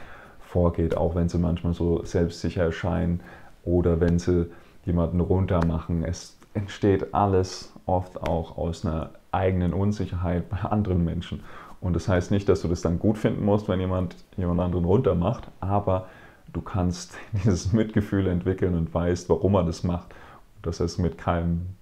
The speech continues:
ja, <laughs> bösen Absicht macht oft. So. Selbst hatte ich ein anderes Video mal vor langer Zeit drüber gemacht, selbst wenn's ein Mörder ist.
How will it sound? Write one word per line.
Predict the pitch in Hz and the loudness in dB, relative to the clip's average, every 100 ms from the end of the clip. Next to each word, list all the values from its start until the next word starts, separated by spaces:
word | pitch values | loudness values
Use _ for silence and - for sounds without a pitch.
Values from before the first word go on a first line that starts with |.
| - - - - - - - - | -20 -20 -20 -20 -18 -18 -14 -6
ja, | - - - 135 - - - | -6 -6 -12 -14 -10 -10 -10
<laughs> | - 175 139 - - | -8 -8 -8 -10 2
bösen | 98 95 95 87 87 90 - - - - - | 4 6 4 2 0 -2 -10 -20 -20 -20 -10
Absicht | - 139 - 82 85 - | -6 -6 -2 -2 -2 -2
macht | 82 - - | -4 -4 -6
oft. | - - - - _ _ _ _ _ _ _ _ _ - | -4 -4 -6 -20 _ _ _ _ _ _ _ _ _ -8
So. | - - - _ - - - | -6 -6 -14 _ -20 -20 -16
Selbst | - 104 104 - - - - - - - | -2 0 0 -6 -20 -20 -20 -20 -18 -10
hatte | - | -6
ich | 90 | -2
ein | 87 | 0
anderes | 92 95 90 | 0 0 0
Video | 92 95 | 0 2
mal | 87 85 | 2 0
vor | 92 87 | 2 2
langer | 87 87 | 2 0
Zeit | - 87 85 | 0 0 0
drüber | 87 85 | 2 2
gemacht, | 82 85 95 | 2 -2 2
selbst | 104 98 101 | 2 4 0
wenn's | 92 | 0
ein | 95 87 | 2 2
Mörder | 92 101 104 85 - | 4 2 2 0 -4
ist. | - - | -10 -12